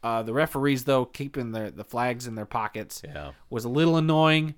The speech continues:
Speaker 1: I mean, I respect not calling a lot of flags, but there were times where you had the face mask that we all
Speaker 2: Yes.
Speaker 1: yelled about.
Speaker 2: Yeah, that should have been called.
Speaker 1: Should have been called. You had, uh, maybe, uh, a couple of false starts not called. I was like,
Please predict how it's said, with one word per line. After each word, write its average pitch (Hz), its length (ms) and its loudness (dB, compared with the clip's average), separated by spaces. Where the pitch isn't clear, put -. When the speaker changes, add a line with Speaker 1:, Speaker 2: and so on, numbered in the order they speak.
Speaker 1:
I 131 120 0
mean, 131 180 -2
I 117 60 4
respect 165 440 2
not 139 380 0
calling 127 320 0
a - 20 -4
lot 113 140 -4
of 107 80 -6
flags, 127 320 -2
but 180 60 -10
there 214 100 4
were 175 60 2
times 147 400 0
where 123 260 0
you 127 120 -4
had 131 100 2
the 139 80 -4
face 139 360 4
mask 104 440 -6
that 110 180 -4
we 117 100 -4
all 110 440 -4
Speaker 2:
Yes. 92 220 -4
Speaker 1:
yelled 117 220 2
about. 98 380 -6
Speaker 2:
Yeah, 82 140 -8
that 87 160 -4
should 92 140 -8
have 76 60 -8
been 69 140 -12
called. 65 240 -12
Speaker 1:
Should 135 180 -2
have 127 100 -4
been 123 220 -4
called. 113 380 -8
You 131 120 -8
had, 127 420 0
uh, 110 300 -4
maybe, 185 920 2
uh, 143 260 -2
a 131 60 -4
couple 156 360 -2
of 120 140 -4
false 143 280 -4
starts 147 400 0
not 139 240 -2
called. 131 280 4
I 127 40 4
was 127 100 -2
like, 143 100 -6